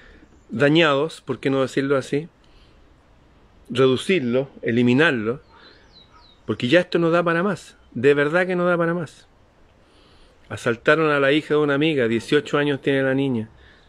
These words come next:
entre cuatro, la patearon en el suelo. Asaltaron a una prima mía, le azotaron su cabeza contra el suelo, la dejaron vomitando.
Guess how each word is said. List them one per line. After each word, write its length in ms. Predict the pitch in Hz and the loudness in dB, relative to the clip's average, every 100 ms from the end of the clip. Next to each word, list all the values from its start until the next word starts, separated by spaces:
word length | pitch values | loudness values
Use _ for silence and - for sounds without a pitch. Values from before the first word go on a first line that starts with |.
| _ _ | _ _
entre 300 | 117 107 123 | -10 -4 -4
cuatro, 400 | 107 135 135 - | 2 2 0 -4
la 120 | 107 | -4
patearon 480 | 107 107 123 127 123 | -4 -2 0 0 -2
en 120 | 120 | -2
el 80 | 117 | -4
suelo. 480 | - - 123 110 101 - - - - _ - | -4 0 0 0 -8 -18 -20 -20 -20 _ -18
Asaltaron 560 | 113 - 120 - 139 135 | -14 -8 -8 -2 0 0
a 60 | 131 | 0
una 180 | 127 117 | -2 -2
prima 300 | 131 135 127 | -2 -2 0
mía, 340 | 135 123 104 - - | 0 -2 -4 -12 -12
le 60 | 113 | -10
azotaron 420 | 110 113 135 135 | -4 0 0 0
su 140 | - 123 | -4 0
cabeza 340 | 123 127 123 | 2 2 0
contra 240 | 127 120 | -6 -4
el 80 | 120 | -6
suelo, 300 | 113 131 135 | -2 0 2
la 100 | 127 | 2
dejaron 380 | 107 - 117 117 | 0 -4 -4 -2
vomitando. 720 | 113 113 110 117 117 110 104 | -2 -2 -2 -2 -2 -4 -8